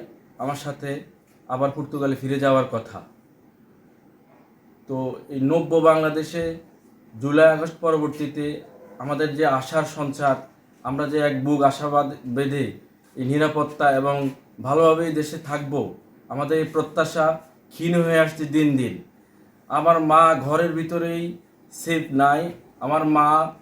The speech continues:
ঘরের ভিতরেই তাহাজ্জুদ নামাজ পড়া অবস্থায়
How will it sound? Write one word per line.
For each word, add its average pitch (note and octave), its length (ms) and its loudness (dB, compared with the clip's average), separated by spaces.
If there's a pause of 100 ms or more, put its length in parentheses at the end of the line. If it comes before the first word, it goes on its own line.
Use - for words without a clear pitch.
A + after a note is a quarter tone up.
(120)
ঘরের D#3+ 320 0
ভিতরেই E3 480 -2 (800)
তাহাজ্জুদ D#3+ 420 0
নামাজ F3 340 4
পড়া E3+ 220 8
অবস্থায় D#3+ 580 0